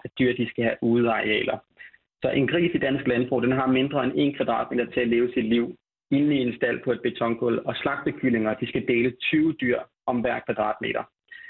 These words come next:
Hvad er jeres holdning til, at dyr i landbruget, de ikke har mere plads, og hvad tror I, årsagen er til, at vi er endt med, hvis nu I skulle ned i en stemmeboks og stemme på, hvor meget plads skal en gris have, så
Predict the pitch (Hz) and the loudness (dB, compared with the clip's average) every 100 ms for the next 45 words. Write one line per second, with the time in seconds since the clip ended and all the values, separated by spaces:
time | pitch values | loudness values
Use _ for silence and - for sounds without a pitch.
0 | - _ _ - 156 147 127 117 123 147 | -20 _ _ 0 2 2 0 -2 0 2
1 | 180 175 147 147 147 151 - 135 143 127 | 2 2 0 -2 -2 -8 0 2 2 2
2 | 127 131 139 131 135 131 123 127 127 - | 0 2 0 2 0 2 2 2 0 0
3 | 127 127 135 123 135 - 131 127 131 - | -2 0 -2 -2 -2 -2 0 0 -2 0
4 | 131 139 135 123 127 123 - 127 127 127 | 0 0 -2 0 0 -2 0 0 2 0
5 | 113 117 117 - 127 123 - 120 117 117 | -2 0 0 0 -2 -2 0 0 2 0
6 | 120 _ 127 131 156 139 - 143 135 120 | -2 _ -6 0 0 0 0 0 2 0
7 | 117 123 127 123 113 120 123 117 120 117 | 0 0 0 0 -4 -2 0 0 0 0
8 | 117 - 117 113 - 113 - 117 110 110 | 0 -2 -2 -2 -6 -8 -2 -2 0 -2
9 | 113 - _ - | -2 -6 _ -6